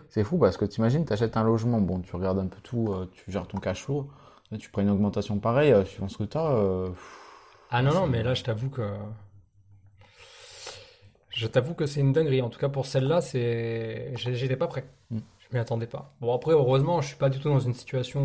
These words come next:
Speaker 2: où je me pose, euh, bon, c'est sûr que ça a un impact sur le cash flow.
Speaker 1: Mm.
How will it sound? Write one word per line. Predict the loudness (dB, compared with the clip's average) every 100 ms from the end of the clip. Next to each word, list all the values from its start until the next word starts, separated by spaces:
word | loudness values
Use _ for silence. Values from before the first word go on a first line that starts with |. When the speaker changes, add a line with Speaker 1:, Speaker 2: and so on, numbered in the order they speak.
| 0
Speaker 2:
où | -2
je | -6
me |
pose, | -6 -6 -6
euh, | -8 -8 -10 -12 _ _ _ _ _ _ -10
bon, | -6
c'est | -2
sûr | -2 0
que | 0
ça | 2
a |
un | 2 2
impact | 0 -2
sur | -2 -4
le |
cash | -2 -4
flow. | -6 -12 -6
Speaker 1:
Mm. | -6